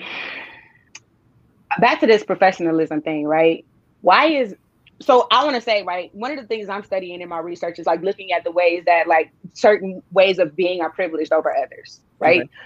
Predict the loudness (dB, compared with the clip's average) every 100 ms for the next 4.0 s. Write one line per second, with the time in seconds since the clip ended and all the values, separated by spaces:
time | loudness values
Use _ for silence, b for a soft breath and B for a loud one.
0 | 2 4 6 4 4 6 6 4 4 4
1 | 4 -2 -6 -4 -4 -2 -2 0 0 0
2 | 0 0 0 0 0 -2 -2 -2 -4 -6
3 | -14 -20 -6 4 6 8 6 4 2 0